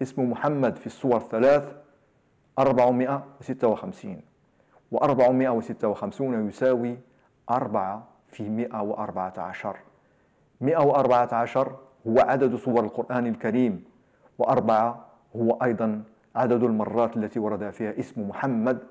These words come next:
في القرآن. سبحان الله. اللهم يسر لنا لنتدبر القرآن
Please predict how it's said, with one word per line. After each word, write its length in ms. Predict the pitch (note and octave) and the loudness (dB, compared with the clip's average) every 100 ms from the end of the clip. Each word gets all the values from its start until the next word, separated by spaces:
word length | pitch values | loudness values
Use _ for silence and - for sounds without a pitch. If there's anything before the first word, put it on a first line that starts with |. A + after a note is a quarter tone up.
| - | -10
في 80 | - | -8
القرآن. 440 | A2 A2 - A2 F#2 _ _ _ _ _ _ _ _ _ _ | -6 -6 -6 -8 -10 _ _ _ _ _ _ _ _ _ _
سبحان 400 | - G2 A#2+ A#2+ | -16 -8 -2 0
الله. 400 | G#2 G#2 A#2 G#2 - - _ _ _ _ _ _ _ B2 | 0 2 2 0 -6 -20 _ _ _ _ _ _ _ 0
اللهم 320 | B2 A#2+ A#2+ | 2 2 0
يسر 280 | A2+ - A2+ | -2 -2 -2
لنا 480 | A2 A2+ A#2+ A2 - - _ _ _ _ _ _ | 2 2 2 0 -4 -20 _ _ _ _ _ _
لنتدبر 640 | A#2 A#2 A2+ A2 F#2 A2 | -2 0 0 0 0 0
القرآن 540 | G2 A2+ A#2 A#2+ A2 | -2 -6 -4 -2 -2